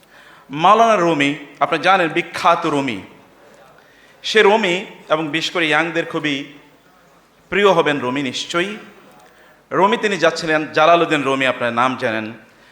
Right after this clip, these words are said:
তিনি যাচ্ছিলেন একটি জঙ্গল দিয়ে। সেখানে দেখলেন একটা মোটা সোটা তিতির পাখি। তিনি পাখিটাকে ধরলেন।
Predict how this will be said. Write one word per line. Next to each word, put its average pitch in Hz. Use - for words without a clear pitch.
তিনি 233
যাচ্ছিলেন 196
একটি 175
জঙ্গল 151
দিয়ে। 104
সেখানে 196
দেখলেন 190
একটা 170
মোটা 170
সোটা 175
তিতির 220
পাখি। -
তিনি 185
পাখিটাকে 170
ধরলেন। 123